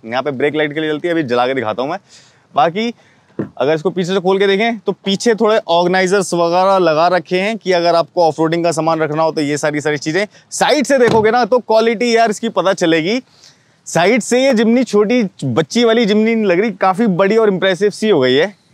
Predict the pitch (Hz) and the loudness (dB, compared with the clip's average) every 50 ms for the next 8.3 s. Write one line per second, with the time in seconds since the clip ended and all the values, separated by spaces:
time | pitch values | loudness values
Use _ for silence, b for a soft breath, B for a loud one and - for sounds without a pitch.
0 | _ _ - 196 247 208 220 196 175 - 170 151 135 135 127 120 - 139 151 185 | _ _ -2 0 0 2 2 0 0 0 -2 -2 0 0 -2 -2 -4 -6 -6 -2
1 | 185 180 170 170 175 165 170 175 175 156 120 120 131 131 135 139 143 139 123 143 | -2 -2 -2 -2 -4 -4 -2 -2 -2 0 0 0 0 0 0 0 0 -2 -2 -6
2 | 135 139 123 113 107 110 131 175 B B B B B B B - 190 208 214 214 | -4 -4 -2 -2 -2 -2 -4 -4 B B B B B B B -2 0 2 2 2
3 | 233 220 269 - - 170 160 170 170 175 214 226 220 - - 165 151 151 160 180 | 2 0 -4 -2 0 0 2 2 0 0 -2 -4 -4 -2 -2 0 0 0 0 -2
4 | 190 180 175 156 147 151 175 190 196 185 - - - 190 180 196 196 175 - 165 | 0 -2 0 0 0 0 0 0 -2 -4 -4 -6 -6 -4 -4 -4 -4 -2 -2 -2
5 | 156 156 180 175 160 - 160 165 165 151 151 170 160 - - 165 151 160 170 185 | -2 0 -2 -2 0 0 0 0 0 0 0 -2 -2 -2 -2 -2 -2 0 -2 -2
6 | 175 165 160 143 165 160 151 170 156 139 139 123 107 - b b b b b b | -2 -2 -4 -4 -6 -8 -6 -6 -2 0 0 -2 -2 -6 b b b b b b
7 | b b b b _ 113 131 160 160 - - 156 165 175 165 135 131 151 165 165 | b b b b _ -4 -2 -2 -2 -2 -2 0 0 0 0 0 0 0 2 2
8 | 165 143 139 147 156 | 2 2 0 0 -2